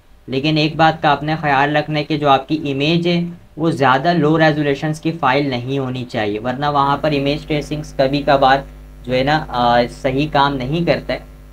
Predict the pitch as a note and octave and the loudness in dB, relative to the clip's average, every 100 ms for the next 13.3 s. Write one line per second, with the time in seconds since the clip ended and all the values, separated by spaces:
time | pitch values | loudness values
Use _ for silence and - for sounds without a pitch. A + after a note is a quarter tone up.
0 | - D#3 D#3+ E3+ E3+ G3 E3+ E3+ F3 F3+ | -4 -2 2 2 4 4 4 4 2 2
1 | C#3 D3 E3 F3 D#3 D#3 E3+ F3+ E3+ E3+ | 4 2 2 -2 0 0 0 -2 -2 -2
2 | - F3+ F3+ - A#2 A#2+ C#3 - - D3+ | -6 -6 -2 -2 -2 -2 -4 -4 -4 0
3 | D3 C#3+ E3 F3 E3+ C#3+ D3+ E3 E3 D3 | 0 0 -4 -4 2 2 2 0 0 0
4 | C#3+ D3+ D3+ D3+ C#3 B2 A#2+ C3 B2 - | 0 2 0 0 -4 0 0 2 0 -2
5 | D#3 D3+ D3+ C3 B2 B2 C#3+ C#3+ C3 G#2+ | -2 -2 0 0 0 0 0 -2 0 -2
6 | - C3 - _ _ - C#3+ C#3+ D#3+ - | -2 -12 -14 _ _ -6 -4 -2 -6 -12
7 | _ _ _ C3 C#3 F3+ F3+ F#3 F3+ E3 | _ _ _ -2 0 2 4 4 4 2
8 | E3 E3+ F3+ F3+ F3 D#3+ D3+ - F3 F3 | 0 0 -2 -2 0 2 2 2 0 0
9 | E3+ D#3+ D3+ C#3+ D3 E3 E3+ D3 C#3+ C3+ | 2 2 2 2 2 -2 -2 -2 -4 -2
10 | D#3 E3+ E3 D3 D#3 D3+ D3 D#3 - D3 | 0 2 4 4 4 0 -2 -4 -4 0
11 | C3+ - D#3 D3 D#3 E3+ - - - C3+ | 0 0 -2 0 0 -2 -16 -20 -6 -2
12 | D3 E3+ F3 E3+ F3 E3+ D3+ F3 D#3 C3+ | 0 0 2 0 2 2 2 0 0 2
13 | D#3 E3+ - | 2 0 -12